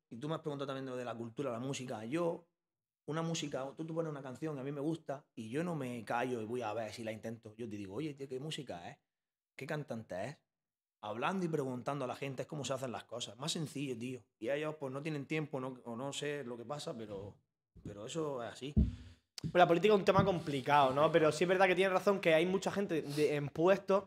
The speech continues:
Speaker 2: para los que no están realmente preparados, ¿no? Pero es un tema importante, ¿no? Me refiero al tema autónomo, el tema hostelería, el tema deporte, el tema sanidad, el tema todo este tipo de
Speaker 1: Tienen
Speaker 2: cosas.
Speaker 1: que acercarse
Speaker 2: Tiene que
Speaker 1: a
Speaker 2: gente
Speaker 1: ¿qué os pasa?
Speaker 2: que haya estado...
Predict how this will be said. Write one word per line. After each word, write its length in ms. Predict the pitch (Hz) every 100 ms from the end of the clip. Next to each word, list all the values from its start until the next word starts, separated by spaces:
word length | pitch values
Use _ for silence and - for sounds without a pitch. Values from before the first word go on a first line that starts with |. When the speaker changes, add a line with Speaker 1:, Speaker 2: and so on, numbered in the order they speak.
| _ _ _ _ _ -
Speaker 2:
para 160 | 139 160
los 100 | 151
que 120 | 165
no 80 | 156
están 500 | 156 180 180 131 147
realmente 320 | 151 156 156
preparados, 400 | 156 123 127 165
¿no? 80 | 165
Pero 80 | 175
es 80 | 135
un 80 |
tema 140 | 139 160
importante, 600 | 170 139 - 151 185 131
¿no? 120 | 143
Me 60 | 170
refiero 200 | 147 135
al 100 | 135
tema 180 | 135
autónomo, 580 | 131 127 143 139 123 120
el 80 | 123
tema 580 | 135 135 135 131 131 131
hostelería, 560 | 139 143 123 139 160
el 60 | 135
tema 180 | 131 139
deporte, 380 | 120 135 165 135
el 100 | 127
tema 140 | 139
sanidad, 480 | 147 156 123 160 147
el 80 | 135
tema 160 | 143
todo 120 | 143 147
este 120 | -
tipo 180 | 147 147
de 60 |
Speaker 1:
Tienen 140 | 185 185
Speaker 2:
cosas. 140 | 208
Speaker 1:
que 40 | 160
acercarse 300 | - 147 165
Speaker 2:
Tiene 120 | 185
que 80 | 147
Speaker 1:
a 20 |
Speaker 2:
gente 300 | - 175 247
Speaker 1:
¿qué 60 | 220
os 100 | 240
pasa? 320 | 160 143 -
Speaker 2:
que 60 | 208
haya 180 | 208
estado... 320 | 247 269 277